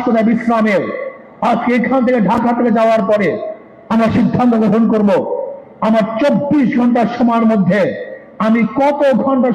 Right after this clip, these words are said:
সময় দাওয়াতি কাজে ব্যয় করব। আমরা যেখানে যে শ্রমিক পাবো, আমি তাদেরকে দাওয়াত দেব। বাংলাদেশে প্রায় আশি পার্সেন্ট শ্রমিক এই আশি পার্সেন্ট শ্রমিক যেই পক্ষে থাকবে, তারাই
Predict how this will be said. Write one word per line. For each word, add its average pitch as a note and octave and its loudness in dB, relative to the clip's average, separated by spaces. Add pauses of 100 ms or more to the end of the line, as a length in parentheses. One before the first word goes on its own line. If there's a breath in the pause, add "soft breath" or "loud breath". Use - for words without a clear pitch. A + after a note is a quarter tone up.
সময় A3 2 (500)
দাওয়াতি A3+ 0
কাজে G3+ 2
ব্যয় F#3 2
করব। D#3 0 (880)
আমরা A#3+ 2 (120)
যেখানে C4 2
যে C4 2
শ্রমিক B3+ 2
পাবো, G#3+ 2 (500)
আমি A3+ 2
তাদেরকে A3 0
দাওয়াত G3+ 0
দেব। F3 0 (560)
বাংলাদেশে A#3+ 0
প্রায় A#3+ 0
আশি C4+ 0
পার্সেন্ট D4+ 0
শ্রমিক B3 0 (460)
এই G#3+ 2 (140)
আশি C#4+ 0
পার্সেন্ট B3+ 0
শ্রমিক C#4+ 0 (160)
যেই C4+ 0
পক্ষে D#4+ 0 (100)
থাকবে, A#3+ 2 (560)
তারাই A#3+ 2